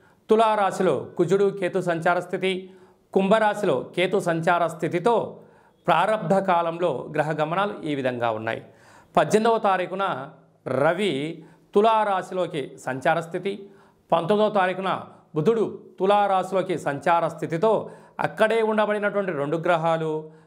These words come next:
మరియు కొత్తగా వచ్చిన రెండు గ్రహాలు చతుర్గ్రహ కూటమి తులారాశిలో సంచార స్థితి జరుగుతున్నాయని చెప్పి గమనించాలి. కన్యరాశి వారికి ఈ విజయదశమి సందర్భంగా ఎలాంటి విధి విధానాలు పాటించాలో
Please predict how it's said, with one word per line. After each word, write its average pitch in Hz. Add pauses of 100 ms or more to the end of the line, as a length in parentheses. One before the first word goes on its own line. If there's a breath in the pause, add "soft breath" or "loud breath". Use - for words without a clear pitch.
(120)
మరియు 208
కొత్తగా 196
వచ్చిన 202
రెండు 143
గ్రహాలు 170 (280 loud breath)
చతుర్గ్రహ 190
కూటమి 151 (360 soft breath)
తులారాశిలో 196
సంచార 165
స్థితి 160 (240 loud breath)
జరుగుతున్నాయని 170
చెప్పి 143 (320 loud breath)
గమనించాలి. 143
కన్యరాశి 202
వారికి 160
ఈ 165
విజయదశమి 165
సందర్భంగా 131
ఎలాంటి 156
విధి 151
విధానాలు 135
పాటించాలో 123